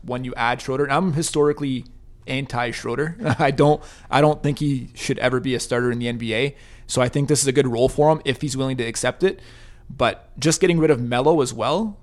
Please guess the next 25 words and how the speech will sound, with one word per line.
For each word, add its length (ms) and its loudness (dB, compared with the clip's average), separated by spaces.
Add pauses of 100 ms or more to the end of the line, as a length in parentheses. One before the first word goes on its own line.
for 220 0
a 60 2
guy 140 2
that 100 -2
just 420 -6
simply 320 0
did 120 -4
not 280 0
fit 260 -2
what 120 -6
they 60 -2
were 60 -2
trying 160 -6
to 80 -4
do, 320 -10 (160)
yeah, 160 -12
this, 200 -6
they're 160 0
definitely 400 -4
a 40 -6
big 200 -6
winner 280 -6
in 80 -10
the 60 -10
offseason. 540 -8